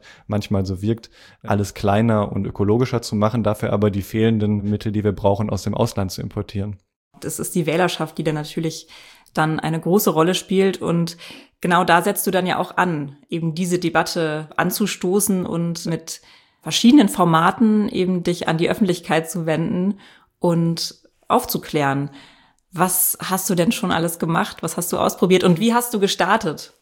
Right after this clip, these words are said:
Speaker 1: Ja, äh, Story of my <laughs> life sozusagen. Ich habe während der Promotion, also während meiner Doktorandenzeit, habe ich schon einen Science Slam mitgemacht. Den gab's im Hörsaal an der Uni, also einen wissenschaftlichen Kurzvortrag, humoristisch.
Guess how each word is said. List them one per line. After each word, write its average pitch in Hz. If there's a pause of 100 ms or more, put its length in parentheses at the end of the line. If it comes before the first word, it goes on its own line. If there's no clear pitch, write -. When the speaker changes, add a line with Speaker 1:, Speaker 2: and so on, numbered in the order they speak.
(480)
Speaker 1:
Ja, 101 (160)
äh, 107 (140)
Story 120
of 113
my 123
<laughs> -
life 135
sozusagen. 120
Ich 117
habe 120
während 127
der 123
Promotion, 135
also 107
während 110
meiner 101
Doktorandenzeit, 113
habe 117
ich 117
schon 113
einen 101
Science 120
Slam 127
mitgemacht. 143
Den 107
gab's 110
im 98
Hörsaal 113
an 101
der 95
Uni, 151
also 98
einen 95
wissenschaftlichen 107
Kurzvortrag, 117
humoristisch. 117